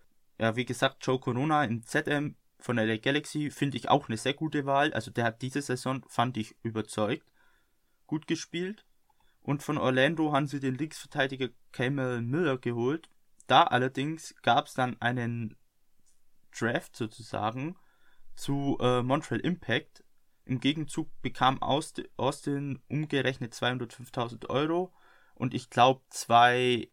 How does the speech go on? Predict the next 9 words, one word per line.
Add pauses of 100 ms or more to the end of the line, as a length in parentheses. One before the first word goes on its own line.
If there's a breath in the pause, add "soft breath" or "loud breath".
M-L-S-Draft-Picks,
wenn
ich
mich
nicht
täusche, (920 soft breath)
äh,
von
Montreal.